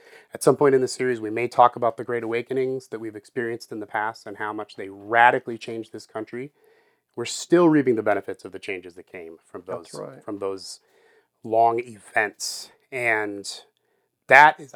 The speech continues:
Speaker 1: I believe, what we need now. I do not believe the country will be saved or destroyed based on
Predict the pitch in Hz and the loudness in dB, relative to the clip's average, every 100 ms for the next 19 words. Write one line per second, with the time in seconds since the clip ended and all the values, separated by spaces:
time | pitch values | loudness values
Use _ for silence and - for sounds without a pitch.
0 | _ - 170 151 117 113 113 110 104 107 | _ -4 -2 0 -2 -4 -6 -4 -4 -4
1 | 101 98 90 92 80 _ _ _ 107 117 | -8 -10 -10 -10 -10 _ _ _ -4 -2
2 | 135 123 123 139 135 123 117 117 - _ | 0 0 0 -2 -10 -10 -10 -12 -14 _
3 | - 107 - 117 117 110 104 107 - 113 | -14 -10 -8 -6 -6 -8 -10 -12 -8 -6
4 | 113 104 104 101 95 - 117 104 92 92 | -6 -8 -10 -10 -14 -8 -4 -4 -4 -8
5 | _ _ - 101 - 98 95 92 | _ _ -8 -8 -8 -10 -10 -10